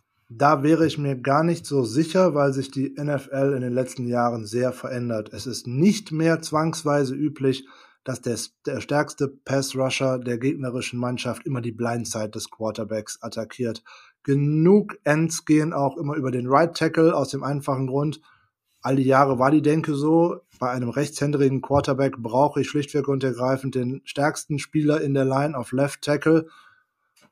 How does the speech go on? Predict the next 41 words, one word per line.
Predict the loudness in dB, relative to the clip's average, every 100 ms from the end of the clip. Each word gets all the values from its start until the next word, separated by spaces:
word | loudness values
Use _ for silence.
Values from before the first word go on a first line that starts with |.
| _ _ _ _
um | 0 2
die | 2 2
Blindside | 2 2 2 0 -2
zu | -2 -2
schützen. | 0 0 0 -2 -2 -10
Das | -10
ist | -8 0
heute | 0 2
aber | 2 2
nicht | 2 0 -2
mehr | 0
so | 2
der | 0 0
Fall. | 2 2 0 -6 -20 _ _
Genug | -4 2 4 4
andere | 0 2 2 2
haben | 2
sich | 0 -2
da | -2
die | 0
Lücke | 2 0 -2
gemacht, | -4 -4 -2
"Hey, | 2 2
ich | 2
kann | -4 -4
viel | -2 0
bessere | 0 0 -2
Plays | 0 -2 0
machen, | -2 0
wenn | -2 -2
ich | -2
mir | -2
nur | 0 2 2 -2 _ _ -4
den | 0
anderen | 4 4 4
Tackle, | 2 2 2
nämlich | 0 -2 -2
den | 4
Right | 4 4
Tackle, | 0 0 -2
schaffe." | -4 -4 -6